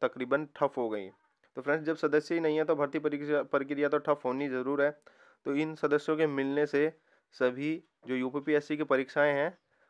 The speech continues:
उनका जल्द से रिजल्ट घोषित होने की तैयारी में है आयोग। तो नए सदस्यों की जो नियुक्ति है, वह दीपावली के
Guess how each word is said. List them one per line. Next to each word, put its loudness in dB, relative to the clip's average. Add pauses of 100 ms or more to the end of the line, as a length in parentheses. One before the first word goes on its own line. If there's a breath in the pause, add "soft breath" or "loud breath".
(160)
उनका 4
जल्द 2
से 4
रिजल्ट 2
घोषित -4
होने -2
की -6
तैयारी 2
में -2
है -6 (160)
आयोग। 2 (1400 soft breath)
तो -4 (840)
नए 4
सदस्यों 0
की -2
जो 2
नियुक्ति -2
है, 2 (420)
वह 2
दीपावली 2
के 0